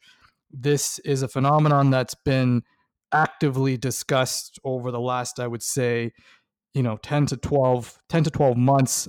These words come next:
um, st-, you know, stemming from the very, very unfortunate murder of George Floyd in the States. So this would go back to about May of twenty twenty. Um, obviously, the protests and the Black Lives Movement in,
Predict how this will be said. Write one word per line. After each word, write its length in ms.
um, 360
st-, 280
you 60
know, 80
stemming 340
from 240
the 100
very, 500
very 320
unfortunate 520
murder 360
of 100
George 320
Floyd 280
in 60
the 60
States. 360
So 60
this 160
would 160
go 160
back 300
to 100
about 220
May 240
of 140
twenty 260
twenty. 420
Um, 440
obviously, 580
the 200
protests 800
and 400
the 60
Black 320
Lives 240
Movement 500
in, 440